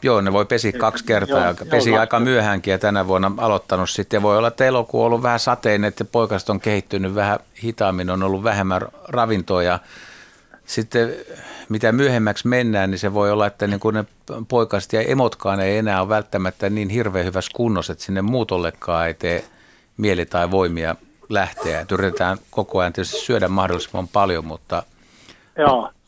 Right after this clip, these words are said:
Speaker 1: mutta tota
Speaker 2: Kyllä, et täällä nyt kuitenkin lämpöasteita on.
Speaker 1: On vielä.
Speaker 2: Niin kuin tänäänkin
Speaker 1: Joo.
Speaker 2: nyt on niin pu-, tuonne pil-, puolipilvinen lämmin, että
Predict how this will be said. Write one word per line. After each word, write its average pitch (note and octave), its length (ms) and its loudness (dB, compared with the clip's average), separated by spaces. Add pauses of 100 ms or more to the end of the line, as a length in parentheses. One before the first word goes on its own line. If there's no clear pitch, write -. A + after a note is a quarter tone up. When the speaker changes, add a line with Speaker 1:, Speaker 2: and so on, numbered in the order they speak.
(140)
Speaker 1:
mutta - 200 -6
tota F#2 440 0 (200)
Speaker 2:
Kyllä, B2+ 280 0
et A2+ 80 -6 (380)
täällä D3 240 4
nyt C3 120 -4
kuitenkin C#3+ 360 2
lämpöasteita C3+ 760 0 (220)
on. C#3+ 360 0 (460)
Speaker 1:
On A#2 200 2
vielä. F2 280 2
Speaker 2:
Niin C3 40 4 (100)
kuin - 0 -
tänäänkin C3+ 400 4
Speaker 1:
Joo. C3+ 80 2
Speaker 2:
nyt B2 100 -6
on C#3 120 6
niin C#3+ 240 4
pu-, D3 320 2
tuonne C#3+ 280 0 (240)
pil-, B2 260 0
puolipilvinen B2+ 880 0 (920)
lämmin, B2 420 2
että A2+ 160 -2